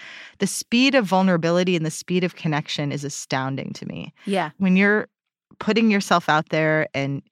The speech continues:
Speaker 1: y-, you just start to see that we all have that in common. It's this human need for connection and community. But yeah, you'll s-, you'll soon see that you're not alone, that there are, I'm sure there are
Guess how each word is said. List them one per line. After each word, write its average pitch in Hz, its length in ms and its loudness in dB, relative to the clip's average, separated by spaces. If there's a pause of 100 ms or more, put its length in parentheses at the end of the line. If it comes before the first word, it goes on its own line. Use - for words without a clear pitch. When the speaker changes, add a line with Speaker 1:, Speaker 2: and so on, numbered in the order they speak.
(120)
Speaker 1:
y-, 160 160 -12
you 175 160 -2
just 196 200 -4
start - 240 0
to 190 100 -6
see 196 340 -2
that 151 200 -2 (260)
we 170 140 0
all 175 140 4
have 175 200 0
that 156 140 -2
in 139 100 -6
common. 143 380 -2
It's 139 180 -10
this - 140 -12
human 160 380 0
need 147 200 -4
for - 140 -12
connection 143 680 -6 (400)
and 156 140 -2
community. 151 680 -4 (420)
But 220 100 6
yeah, 262 200 6
you'll 202 200 6
s-, - 260 -4
you'll 233 180 4
soon 254 440 4
see 208 440 2
that 151 400 2 (360)
you're 175 180 4
not 165 240 4
alone, 147 500 -4 (140)
that 156 160 -2
there 156 240 0
are, 151 440 4 (400)
I'm 208 120 6
sure 269 280 6
there 160 240 4
are 147 80 -2